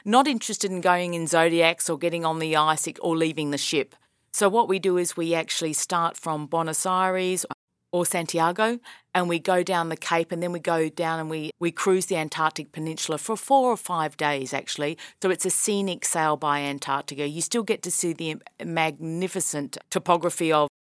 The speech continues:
Antarctica and the ice and also the wildlife at that time of year, because it's usually around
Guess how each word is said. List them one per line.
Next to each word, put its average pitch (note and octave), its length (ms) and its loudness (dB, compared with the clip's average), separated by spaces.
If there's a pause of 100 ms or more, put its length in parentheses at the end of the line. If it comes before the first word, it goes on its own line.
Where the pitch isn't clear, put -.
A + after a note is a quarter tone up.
Antarctica D3 580 -2
and D3 160 -4
the C#3+ 120 -6
ice D3 540 2
and D#3+ 140 -4
also D3 340 -4
the C#3+ 120 -6
wildlife C#3+ 640 2
at C#3+ 80 -10
that C#3+ 180 -6
time C#3+ 220 -6
of C3+ 120 -10
year, D3 160 -4
because D3+ 320 -6
it's D3+ 200 -8
usually D#3+ 340 -6
around C#3+ 360 -2